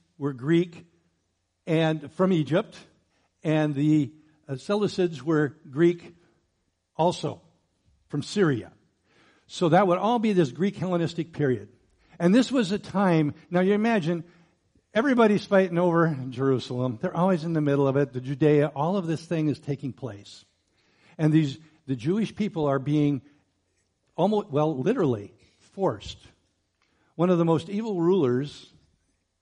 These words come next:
in the history of Judea, the Jewish people, was I-, I-,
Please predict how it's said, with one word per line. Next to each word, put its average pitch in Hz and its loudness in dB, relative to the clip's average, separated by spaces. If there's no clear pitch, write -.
in 139 -4
the 143 0
history 160 0
of 120 0
Judea, 127 -2
the 107 -12
Jewish 120 -8
people, 120 -12
was 131 0
I-, 151 0
I-, 131 -6